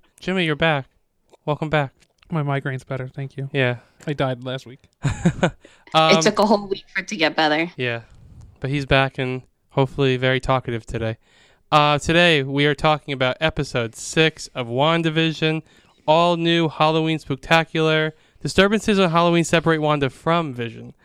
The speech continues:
Speaker 1: who looks into a anomalous activity in Westview.
Speaker 2: I thought the whole title, because you didn't, like, pause in between the title and the synopsis, and I thought that was the whole title.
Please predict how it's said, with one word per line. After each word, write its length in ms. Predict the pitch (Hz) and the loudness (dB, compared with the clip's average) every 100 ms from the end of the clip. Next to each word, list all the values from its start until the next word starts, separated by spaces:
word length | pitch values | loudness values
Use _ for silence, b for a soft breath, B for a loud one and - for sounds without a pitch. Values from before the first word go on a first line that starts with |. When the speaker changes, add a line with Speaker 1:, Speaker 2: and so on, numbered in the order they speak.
| b b | b b
Speaker 1:
who 140 | 156 | 0
looks 260 | 143 160 - | 2 2 2
into 340 | 160 - 151 | -2 0 2
a 300 | 143 135 135 - _ _ _ _ | 2 2 0 -6 _ _ _ _
anomalous 720 | 156 156 156 156 156 147 - - _ 151 | -2 0 2 0 0 -4 -14 -20 _ -4
activity 680 | 143 - 143 139 135 131 - | -4 -4 -2 0 0 -4 -6
in 120 | 143 | -4
Westview. 680 | 127 123 123 - 123 123 123 - _ _ _ - | 0 0 -2 -6 -4 -4 -8 -14 _ _ _ -4
Speaker 2:
I 140 | 151 | -2
thought 240 | 151 165 - _ | -2 -4 -6 _
the 100 | 151 | -2
whole 200 | 131 135 | -2 -4
title, 400 | - 120 117 120 | -4 -8 -8 -8
because 200 | - 131 | -6 -4
you 60 | 127 | -2
didn't, 160 | 131 160 | -2 -2
like, 180 | 147 | -2
pause 360 | - 135 123 135 | 0 2 2 0
in 80 | 127 | -2
between 240 | 123 131 | -4 -4
the 60 | 123 | -2
title 280 | 131 123 127 | 0 0 0
and 80 | |
the 60 | 123 | -2
synopsis, 560 | - 120 117 - 139 135 | -6 -6 -6 -4 -6 -4
and 80 | |
I 100 | 123 | -6
thought 160 | 120 127 | -4 -2
that 120 | 127 | -2
was 120 | 123 | -4
the 80 | - | 0
whole 140 | 120 113 | 0 0
title. 420 | 120 117 117 | -4 -4 -6